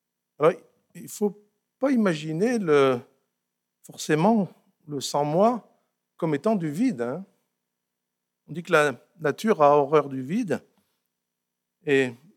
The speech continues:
de fait, ce qu'on appelle le vide ne l'est jamais totalement. Arrachons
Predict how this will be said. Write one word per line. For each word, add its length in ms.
de 120
fait, 380
ce 340
qu'on 200
appelle 280
le 120
vide 320
ne 80
l'est 180
jamais 280
totalement. 600
Arrachons 680